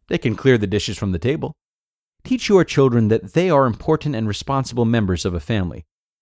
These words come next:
Chores are one way they can do their part. Number five,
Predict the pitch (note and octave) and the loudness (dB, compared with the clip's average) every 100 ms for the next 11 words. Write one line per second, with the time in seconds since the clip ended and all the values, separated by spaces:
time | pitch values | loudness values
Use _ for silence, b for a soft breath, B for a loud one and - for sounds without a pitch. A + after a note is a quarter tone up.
0 | _ - D#3+ D#3+ C3 A#2+ B2+ C#3 C#3+ C#3 | _ 0 4 6 6 4 2 2 4 4
1 | A2 A2+ G2 G#2 G2 F#2+ - A2+ E2+ _ | 4 0 -2 -2 0 -2 -2 -8 -10 _
2 | _ _ _ _ _ _ _ - - D3 | _ _ _ _ _ _ _ -8 -2 -2
3 | - G2+ - - | 2 0 0 -14